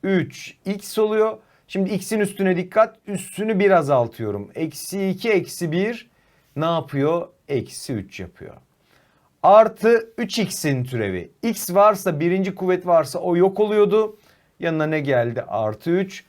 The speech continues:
Sabitin türevi zaten sıfırdır, o gitti. İki x üzeri dört artı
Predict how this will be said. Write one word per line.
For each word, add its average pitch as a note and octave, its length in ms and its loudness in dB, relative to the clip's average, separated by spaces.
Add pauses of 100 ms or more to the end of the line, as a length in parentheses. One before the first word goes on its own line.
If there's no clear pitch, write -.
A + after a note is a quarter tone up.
(240)
Sabitin C3 720 2
türevi G#2+ 380 -6
zaten G#2 460 -4
sıfırdır, G#2 520 -8
o F#2 100 -4
gitti. - 320 -20 (920)
İki C3 280 -2
x - 180 -6
üzeri D#3+ 320 0
dört E3 220 -2 (500)
artı C#3 520 4